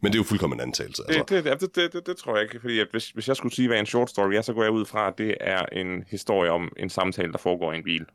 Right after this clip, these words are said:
Speaker 1: Jamen, det kan du egentlig
Speaker 2: For-,
Speaker 1: selvfølgelig sagtens have ret
Speaker 2: for-,
Speaker 1: i, ja.
Speaker 2: fordi det, det, det, det vil være den, og det vil oplagt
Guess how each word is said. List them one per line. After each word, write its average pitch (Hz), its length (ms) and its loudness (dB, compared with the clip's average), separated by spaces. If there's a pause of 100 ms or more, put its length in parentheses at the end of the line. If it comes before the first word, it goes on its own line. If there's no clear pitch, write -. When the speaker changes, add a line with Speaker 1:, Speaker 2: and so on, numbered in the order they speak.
(600)
Speaker 1:
Jamen, 76 140 0
det 90 80 2
kan 104 80 2
du 90 60 6
egentlig 85 140 2
Speaker 2:
For-, - 60 0
Speaker 1:
selvfølgelig 101 260 0
sagtens 90 320 -2
have 71 100 -2
ret 80 100 2
Speaker 2:
for-, - 80 8
Speaker 1:
i, - 40 2
ja. - 60 -4
Speaker 2:
fordi 104 160 2
det, 113 200 0
det, 120 160 0
det, 117 180 0
det 113 80 -2
vil 110 120 2
være 92 120 4
den, 95 180 0 (520)
og 90 120 -4
det 82 100 -2
vil 85 100 2
oplagt 95 380 2